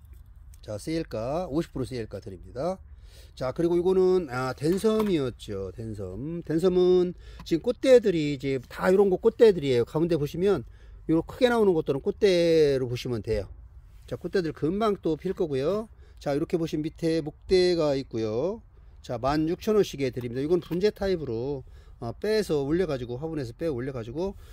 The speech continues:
이렇게 분재 타입으로 심어가지고 예쁘게 키우시면, 어, 더욱 멋진 아이입니다. 자, 댄섬입니다. 만 육천 원 드리고요. 만 육천 원.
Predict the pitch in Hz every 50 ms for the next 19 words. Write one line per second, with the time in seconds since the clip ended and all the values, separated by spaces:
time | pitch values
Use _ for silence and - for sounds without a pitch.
0 | - - 131 120 120 - - 156 160 165 160 - 151 139 - - 156 - 160 170
1 | 165 156 139 117 113 - 107 117 143 160 170 139 123 127 - 135 120 113 - -
2 | 165 160 151 - 127 135 156 175 196 214 - - - - - - - - 123 110
3 | 107 - - 131 127 120 104 107 147 151 - - 151 127 110 101 95 92 92 92
4 | 101 135 170 185 202 - - - - - - - - 113 110 - 151 170 208 190
5 | 202 180 160 135 120 110 104 98 98 98 113 139 147 139 151 165 - - - 160
6 | 156 156 156 156 147 123 110 110 95 95 90 104 151 175 185 160 - 127 127 117
7 | 123 135 - - - 110 92 87